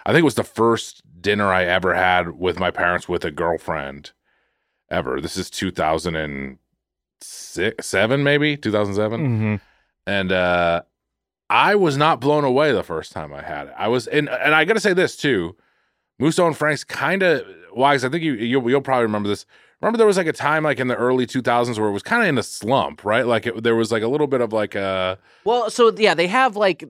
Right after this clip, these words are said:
Speaker 3: they have swapped in different chefs
Speaker 1: Yeah,
Speaker 3: over the
Speaker 1: a new
Speaker 3: years, I
Speaker 1: chef
Speaker 3: was reading.
Speaker 1: came, yes,
Speaker 3: So I
Speaker 1: yep.
Speaker 3: think they, the menu's been a little bit revitalized 'cause it does, this is the issue with a place that's been, like,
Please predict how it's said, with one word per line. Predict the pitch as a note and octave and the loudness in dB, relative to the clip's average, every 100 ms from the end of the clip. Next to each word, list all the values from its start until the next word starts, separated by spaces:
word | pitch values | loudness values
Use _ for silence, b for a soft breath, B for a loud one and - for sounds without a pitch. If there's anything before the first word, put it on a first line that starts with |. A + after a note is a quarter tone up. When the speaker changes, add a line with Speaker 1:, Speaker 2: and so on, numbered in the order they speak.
| G2 | -14
Speaker 3:
they | E3 F3 | -6 0
have | G3+ F#3 - | 2 0 -4
swapped | - D#3 E3 - | -6 2 2 2
in | D3+ C3+ | -4 -2
different | C3 C#3+ B2 | -4 -4 -8
chefs | - B2+ - | -2 -2 0
Speaker 1:
Yeah, | C#3 | -2
Speaker 3:
over | C3+ | -2
the | C3 | 0
Speaker 1:
a | |
new | C3+ | 0
Speaker 3:
years, | C3 - | 0 4
I | |
Speaker 1:
chef | E3+ E3 | 2 2
Speaker 3:
was | |
reading. | C3 D#3+ D#3 B2+ | 2 2 4 2
Speaker 1:
came, | B2+ | 0
yes, | A#2+ - | -2 2
Speaker 3:
So | C#3+ | 2
I | |
Speaker 1:
yep. | C3+ | 2
Speaker 3:
think | C#3+ | 2
they, | F3 | 0
the | D3+ D3+ | 0 -2
menu's | C#3 D#3 E3 D3 | -2 0 -2 0
been | D3 | 0
a | C3+ | 2
little | C#3 | 2
bit | C3 | 2
revitalized | C3 A#2 B2 A#2+ A#2+ A2+ | 2 4 4 4 2 2
'cause | C#3+ | -2
it | D3 | 0
does, | F3+ F3 C#3+ | 2 0 -2
this | D3+ D3+ F3+ | -6 -4 -4
is | F#3+ D3 | -4 -4
the | E3 | -2
issue | G#3 - A#2 | -2 0 -4
with | G#2+ | -4
a | |
place | G#2+ B2+ A2+ | -2 -2 -2
that's | A#2+ G#2 | -6 -2
been, | B2 A2+ | 0 0
like, | A2 G2+ - | 2 0 -2